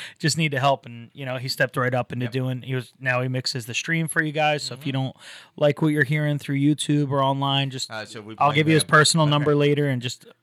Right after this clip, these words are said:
Speaker 1: only personally badger him
Speaker 2: Yeah.
Speaker 1: about it.
Speaker 2: Oh, good.
Speaker 1: <laughs>
Speaker 2: Good.
Speaker 1: But, you know, just sometimes it's just about that.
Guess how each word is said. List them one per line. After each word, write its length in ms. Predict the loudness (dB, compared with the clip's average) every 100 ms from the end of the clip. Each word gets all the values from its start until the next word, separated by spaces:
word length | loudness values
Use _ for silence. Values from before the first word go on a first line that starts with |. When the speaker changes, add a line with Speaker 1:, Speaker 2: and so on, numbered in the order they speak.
| -2
Speaker 1:
only 240 | 0 2 2
personally 480 | 2 0 0 -6
badger 340 | -6 -6 -6 -8
him 100 | -10
Speaker 2:
Yeah. 60 |
Speaker 1:
about 200 | -14 -12 -14
it. 40 |
Speaker 2:
Oh, 120 | -14 -16 -18 -6 -2 6
good. 140 | 6
Speaker 1:
<laughs> 20 |
Speaker 2:
Good. 160 | 4 6
Speaker 1:
But, 260 | 8 8 6 -18 -10 0
you 100 | 4
know, 120 | 4
just 180 | 4 2
sometimes 440 | 2 2 0 0
it's 120 | -4
just 180 | -2 -2
about 300 | 0 2 2
that. 240 | 0 -4